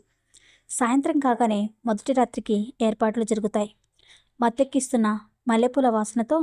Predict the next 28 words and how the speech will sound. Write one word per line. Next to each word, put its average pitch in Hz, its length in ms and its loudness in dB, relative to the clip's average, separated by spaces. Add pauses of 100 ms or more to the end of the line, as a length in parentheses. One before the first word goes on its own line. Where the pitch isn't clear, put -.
(240)
విరహతాపంతో 254 720 2
ఎదురుచూస్తూ 220 560 -2
ఉంటాడు 208 300 -2
కిరణ్. 214 340 -2 (800)
తన 277 120 4 (140)
బ్యాగ్లో 214 400 2
ఉన్న 233 200 2 (160)
వాళ్ళ 202 240 0
అమ్మ 208 180 0
ఫోటోని 220 380 0
తీసి, 214 320 -2 (840)
"అమ్మ, 220 200 2 (400)
ఏదో 220 180 4
ఒక 285 100 -2
విధంగా 240 440 2
నా 240 180 -2
పెళ్ళైపోయింది. 214 680 2 (1120)
ఏమో 226 280 4
అనుకున్నాను 226 440 2
కానీ 220 260 2 (480)
నీ 240 80 0
కోడలు 240 360 2 (200)
చాలా 202 320 0
మంచిది, 226 380 -2 (640)
చాలా 277 220 4
బాగా 226 340 0
అర్థం 262 220 0
చేసుకుంటుంది. 226 600 0